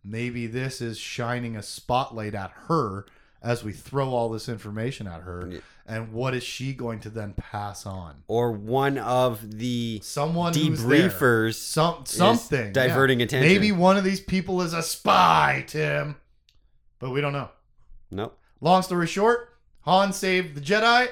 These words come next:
Speaker 1: and also everyone. And also,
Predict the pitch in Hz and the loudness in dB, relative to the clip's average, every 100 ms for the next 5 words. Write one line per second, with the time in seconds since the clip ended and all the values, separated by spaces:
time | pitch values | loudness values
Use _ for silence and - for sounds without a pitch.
0 | - 202 226 226 202 226 240 247 254 247 | -4 -4 -2 -2 0 2 2 0 -2 -2
1 | - _ _ - 226 247 190 143 98 95 | -6 _ _ -2 0 2 0 -2 -4 -14
2 | _ _ _ _ _ - 208 220 240 254 | _ _ _ _ _ -2 0 4 4 2
3 | - _ _ _ 196 247 247 254 254 254 | -4 _ _ _ 2 2 2 0 0 0
4 | 247 | -4